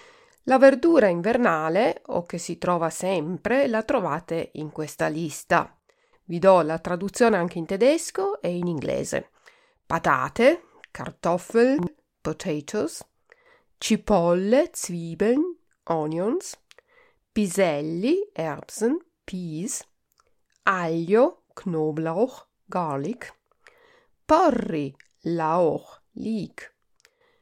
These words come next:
cavoli, Kohl, cabbage, finocchi, Fenchel, fennel, carciofi, Artischocken, artichoke, carote,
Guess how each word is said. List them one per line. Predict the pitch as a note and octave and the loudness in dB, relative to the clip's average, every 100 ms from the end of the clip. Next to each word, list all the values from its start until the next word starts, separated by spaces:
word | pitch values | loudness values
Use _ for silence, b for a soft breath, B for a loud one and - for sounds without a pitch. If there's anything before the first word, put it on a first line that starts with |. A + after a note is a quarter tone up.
| _ _ _ | _ _ _
cavoli, | - F#3 E3 E3 F#3 G#3 D4+ G#4+ - | -6 -2 0 2 2 4 2 2 -8
Kohl, | - F3 D#3+ E3+ B3 F4+ _ _ _ | -10 -6 -4 -2 -2 -2 _ _ _
cabbage, | - E3+ E3 G3+ - - _ _ _ _ _ b b b | -6 -4 -2 -2 -4 -16 _ _ _ _ _ b b b
finocchi, | b - F#3 D#3 F#3 D4+ - - - F#3 E4 - | b -10 -4 4 6 6 2 -14 -6 -2 -2 -4
Fenchel, | _ - F3+ F#3+ G3 F#3+ - - E3+ D#4 D4+ _ _ _ | _ -8 -4 -2 -4 -6 -6 -2 -2 -2 -4 _ _ _
fennel, | - - G3 D3 D#3+ C4 _ _ b b b b b b b - | -8 -2 -2 -2 -4 -6 _ _ b b b b b b b -6
carciofi, | F3+ E3 - - F#3+ D#3+ E3 A#3+ C#4+ G#4 - _ _ - | -4 -4 -4 0 0 0 -2 -2 0 0 -4 _ _ -4
Artischocken, | D#3+ D#3+ - E3 - A#3 B3 F3 D#3+ A#3 F#4+ _ _ _ | -2 -4 -8 -10 -4 -4 -4 -4 -2 -4 -6 _ _ _
artichoke, | F3+ G3+ A3 D3 - D#3+ D3+ F3 - _ _ b b b b b b | -2 -2 -4 -12 -8 -6 -6 -10 -20 _ _ b b b b b b
carote, | - F3+ E3 D#3+ D#3+ - A#3+ E4+ | -2 0 0 0 -2 0 2 0